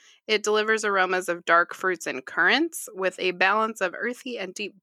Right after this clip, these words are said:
berry flavors and a cocoa finish. I get no cocoa, but I do get the currants. It's, like,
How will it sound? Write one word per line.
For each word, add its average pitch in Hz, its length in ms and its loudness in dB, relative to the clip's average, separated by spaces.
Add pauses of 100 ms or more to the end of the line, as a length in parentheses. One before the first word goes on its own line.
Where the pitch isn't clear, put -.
berry 196 380 2
flavors 156 540 -2
and 160 100 2
a 156 40 -8
cocoa 170 340 0
finish. - 440 -2 (480)
I 190 60 2
get 208 220 2
no 202 340 4
cocoa, 254 560 2
but 233 160 2
I 190 120 2
do 214 200 -4
get 220 180 0
the 165 80 -2
currants. 160 540 0
It's, 151 180 -12
like, 160 140 0